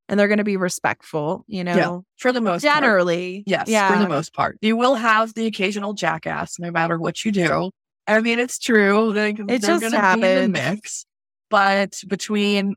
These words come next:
Speaker 2: having a, a good cleaning process and also knowing that AirCover, if you're, it's going through Airbnb, now covers pet damage,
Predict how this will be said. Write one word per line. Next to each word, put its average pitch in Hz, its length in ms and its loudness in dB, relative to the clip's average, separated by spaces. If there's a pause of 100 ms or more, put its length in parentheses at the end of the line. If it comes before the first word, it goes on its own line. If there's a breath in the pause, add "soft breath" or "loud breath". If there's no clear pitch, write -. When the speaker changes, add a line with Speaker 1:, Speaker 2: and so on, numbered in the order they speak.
Speaker 2:
having 214 580 0
a, 180 460 2
a 175 80 -2
good 175 240 -2
cleaning 214 360 -2
process 190 1040 -2
and 175 120 0
also 170 320 0
knowing 165 300 -2
that 160 200 0
AirCover, 165 680 0
if 165 120 -4
you're, 165 80 -6
it's - 140 -12
going 165 220 -6
through 156 120 -10
Airbnb, 170 840 -2 (280 soft breath)
now 170 500 0
covers 165 680 -4 (220)
pet 190 240 -2 (200)
damage, 165 720 0